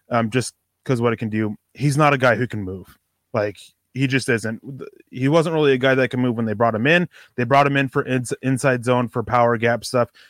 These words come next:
So stick with what you can do. That's what, that's what Bradley Turner does best. That's what Quinn Miners does best. Stick with that. Help cut out the dead weight in the running game, and then stick with the simplified passing offense. Just because when you have a offensive line that you can't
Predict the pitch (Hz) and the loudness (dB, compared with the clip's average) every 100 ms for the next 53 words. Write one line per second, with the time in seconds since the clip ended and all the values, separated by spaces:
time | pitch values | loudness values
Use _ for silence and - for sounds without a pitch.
0 | _ _ - 151 - 165 147 160 135 135 | _ _ -8 -6 -2 -4 -2 -4 -4 -6
1 | 127 117 120 104 107 95 117 127 160 147 | -4 -6 -6 -4 -4 -2 -2 2 2 0
2 | 131 131 123 131 113 120 113 110 156 160 | -2 -4 -2 -2 2 2 2 0 2 2
3 | 151 135 143 135 - 113 117 107 117 123 | 2 0 -2 -4 -4 -6 -6 -6 -2 2
4 | 139 135 131 117 127 127 - - - _ | 2 0 -2 -4 -4 -6 -8 -20 -20 _
5 | - - 147 147 - 147 - 123 120 - | -12 -4 0 0 2 -2 2 0 0 -4
6 | - 143 123 139 139 135 127 120 127 117 | -2 -2 0 2 2 2 0 2 0 0
7 | 120 120 113 120 117 - _ _ - 175 | 0 0 2 0 0 -4 _ _ -2 0
8 | 214 - 190 220 190 - 160 165 160 143 | 2 0 0 0 -4 -2 0 0 0 0
9 | - 123 - 123 120 123 - 127 113 - | 2 0 -2 -6 0 0 0 -2 -4 -6
10 | 131 120 - 113 123 117 107 - - - | -4 -2 -2 -2 2 0 0 -10 -20 -20
11 | _ _ _ 139 135 131 123 127 113 131 | _ _ _ 0 2 2 2 2 2 4
12 | 131 131 120 - 127 120 113 117 - 139 | 4 4 0 -6 0 2 2 0 -2 -2
13 | 131 135 120 127 123 117 107 131 123 113 | -2 -2 0 2 0 -4 -4 -2 -2 -4
14 | - | -20